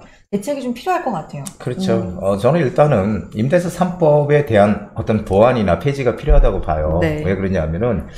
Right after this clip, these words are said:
Speaker 2: 예전에 뭐 저도 세를 살아봤던 기억이
Speaker 1: 음.
Speaker 2: 있잖아요. 예전에. 그러면은 그때는 임대인과 임차인이 그래도 말이 통했단 말이에요. 서로
Speaker 1: 네.
Speaker 2: 간에, 아,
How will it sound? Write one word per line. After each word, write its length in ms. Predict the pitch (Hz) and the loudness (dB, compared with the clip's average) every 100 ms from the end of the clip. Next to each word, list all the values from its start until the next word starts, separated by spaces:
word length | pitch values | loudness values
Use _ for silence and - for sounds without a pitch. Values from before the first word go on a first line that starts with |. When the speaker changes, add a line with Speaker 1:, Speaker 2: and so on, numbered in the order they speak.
| - - | -10 -4
Speaker 2:
예전에 680 | 104 139 131 107 104 98 | 0 2 4 2 2 2
뭐 220 | 85 85 | 0 -2
저도 580 | 82 101 101 82 82 71 - | 0 0 2 0 -2 -4 -4
세를 640 | 127 131 120 120 110 - | -2 -2 -2 -2 -4 -8
살아봤던 840 | - 156 156 147 101 87 - 101 | -4 0 4 4 2 -2 -2 -4
기억이 240 | 98 98 92 | -2 -2 0
Speaker 1:
음. 40 | 90 | -2
Speaker 2:
있잖아요. 460 | 87 78 73 82 | -2 -2 -2 -4
예전에. 460 | 80 76 76 78 80 | -4 -6 -6 -6 -6
그러면은 540 | - 104 92 98 117 - - - _ | -2 0 0 0 -2 -4 -14 -20 _
그때는 340 | - - 165 131 | 0 2 4 4
임대인과 480 | 110 143 175 156 98 | 2 2 2 4 4
임차인이 800 | 101 101 110 85 85 82 76 - | 2 2 2 2 0 -2 -4 2
그래도 320 | 131 185 175 | 4 6 4
말이 280 | 90 101 110 | 4 2 0
통했단 380 | 190 196 160 | -2 0 0
말이에요. 300 | 92 73 69 | 0 -2 -4
서로 240 | 78 143 147 | 0 2 4
Speaker 1:
네. 60 | |
Speaker 2:
간에, 320 | 110 113 147 - - - - | 4 2 0 -4 -18 -20 -8
아, 180 | 87 | -6